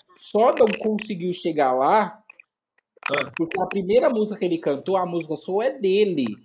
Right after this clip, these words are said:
Speaker 1: Então ele tava na sua região, ele tava no seu conforto, a,
Speaker 2: Sim.
Speaker 1: ele sabia a música, então ele tava muito tranquilo. Quando ele começou a ir pra outras músicas, ele saiu do conforto dele.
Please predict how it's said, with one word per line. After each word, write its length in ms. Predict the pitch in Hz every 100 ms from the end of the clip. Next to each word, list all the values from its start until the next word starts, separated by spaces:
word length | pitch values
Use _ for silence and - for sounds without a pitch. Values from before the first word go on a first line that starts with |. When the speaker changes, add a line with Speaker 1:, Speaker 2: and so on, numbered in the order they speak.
| - - -
Speaker 1:
Então 320 | 185 180 214 214
ele 180 | 220 220
tava 500 | 202 160 139 123 - - _
na 120 | 180 175 -
sua 140 | 208
região, 1040 | 190 208 185 233 202 190 180 170 165 165 165 - -
ele 160 | 156 165
tava 260 | 160 160 165
no 120 | 156
seu 180 | - 151
conforto, 1120 | - 208 - - 170 165 160 156 156 - 147 - - -
a, 80 | 180 175
Speaker 2:
Sim. 80 | 185
Speaker 1:
ele 140 | 180 190
sabia 500 | 185 180 175 175 185
a 20 |
música, 840 | 196 185 180 175 170 156 175 - -
então 300 | 214 226 247
ele 140 | 247
tava 220 | 247 233 254
muito 420 | 220 240 254 247
tranquilo. 720 | 208 180 165 165 143 120 113 - - - - -
Quando 180 | 254
ele 220 | 403 339 -
começou 480 | 226 220 208 208
a 40 | 208
ir 160 | 202
pra 240 | - 202 185
outras 680 | 190 302 370 - 220 196 160
músicas, 920 | 160 160 185 262 240 196 - 202 131 - _ -
ele 180 | 196 214
saiu 260 | 233 233
do 120 | 240 240
conforto 800 | 269 - - 214 233 349 - 220
dele. 580 | 180 156 135 123 107